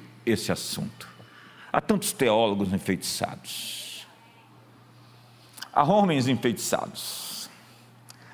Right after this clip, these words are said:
Há mulheres enfeitiçadas.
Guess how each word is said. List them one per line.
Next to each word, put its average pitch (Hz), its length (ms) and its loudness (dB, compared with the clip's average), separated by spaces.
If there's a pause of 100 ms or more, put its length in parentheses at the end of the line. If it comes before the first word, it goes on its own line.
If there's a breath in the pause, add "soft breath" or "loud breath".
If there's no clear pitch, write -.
(140 loud breath)
Há 139 120 4
mulheres 156 640 4
enfeitiçadas. - 1300 -6